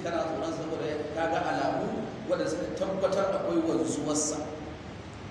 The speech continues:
Kuma ƙarewa ya aiko maka annabawa sun sanar da kai cewa yana nan.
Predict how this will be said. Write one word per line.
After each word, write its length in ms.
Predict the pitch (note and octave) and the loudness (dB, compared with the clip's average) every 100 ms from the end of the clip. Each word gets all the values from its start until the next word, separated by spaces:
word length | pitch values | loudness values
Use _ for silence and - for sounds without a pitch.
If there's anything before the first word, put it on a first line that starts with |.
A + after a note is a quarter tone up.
| - E3+ | -6 -2
Kuma 240 | F3 F3+ | 0 2
ƙarewa 400 | F#3 F#3+ F#3+ - - | 6 8 8 6 6
ya 120 | - | 6
aiko 240 | - F3 F3+ | 6 4 2
maka 240 | F#3 F3+ F3 | 2 2 2
annabawa 920 | E3 E3+ E3+ E3+ E3 E3 E3 E3+ - - - - | 2 4 6 8 10 8 6 4 0 -4 -6 -4
sun 200 | - G3+ | -4 0
sanar 320 | F#3 G3+ G#3 | 2 4 4
da 160 | - F3 | 4 4
kai 120 | E3 | 4
cewa 440 | - E3+ D#3+ D#3+ | 2 4 6 8
yana 520 | - - F#3+ F3 - D4+ | 8 10 10 8 8 6
nan. 140 | D#4 | 6